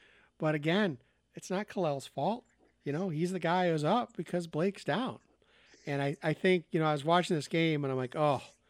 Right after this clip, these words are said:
man, this is the game." Um, you know, there were pictures of Blake on crutches before the game. And, you know, it's like, oh, I, I, you know, as the game progressed, I, I think he was, um,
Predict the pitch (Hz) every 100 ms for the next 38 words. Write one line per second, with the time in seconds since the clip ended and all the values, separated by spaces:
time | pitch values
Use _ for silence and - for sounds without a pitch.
0 | _ _ _ - 147 135 175 - 156 147
1 | 147 151 143 - - - - - _ 147
2 | 139 135 175 156 156 143 - 185 - 165
3 | 143 127 143 151 165 160 - - _ -
4 | 139 139 - 170 170 160 135 135 120 160
5 | 143 139 143 147 170 147 131 123 120 -
6 | _ _ _ _ _ - 139 131 - 135
7 | 127 151 143 131 - 143 139 139 156 143
8 | 135 143 147 160 156 143 143 156 143 -
9 | 143 156 156 - 170 - 175 170 156 151
10 | 147 143 131 - _ _ _ _ _ _
11 | 143 139 135